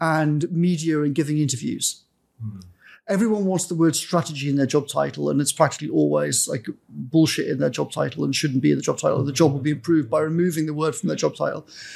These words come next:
Speaker 1: And nobody wants to be on logistics, operations, uh, um, and actually making sure that something happens.
Speaker 2: Right.
Speaker 1: And that is, that's at the core of why so many things work the way they do.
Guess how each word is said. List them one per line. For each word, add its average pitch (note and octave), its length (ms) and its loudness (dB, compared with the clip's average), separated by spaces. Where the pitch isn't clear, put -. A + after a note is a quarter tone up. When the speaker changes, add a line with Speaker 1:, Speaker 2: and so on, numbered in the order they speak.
Speaker 1:
And F3+ 200 0
nobody G#3+ 400 0
wants E3 280 2
to F3 100 -2
be D#3+ 120 4
on D#3 360 -2
logistics, D#3+ 960 2
operations, E3 1120 0
uh, E3 420 2
um, D#3 500 0
and E3+ 140 6
actually D#3+ 440 0
making D#3+ 300 0
sure D3 180 0
that C#3+ 120 2
something C3+ 280 0
happens. - 500 4
Speaker 2:
Right. - 140 -16
Speaker 1:
And E3 180 4
that G3+ 320 0
is, E3+ 640 0
that's F#3 320 2
at - 160 0
the D#3+ 140 0
core D3+ 640 0
of D3 160 -2
why C#3+ 600 4
so E3 220 4
many D3+ 180 0
things D3 640 -2
work D#3 260 6
the D#3 60 -4
way D3 100 2
they C#3+ 100 2
do. D#3+ 260 6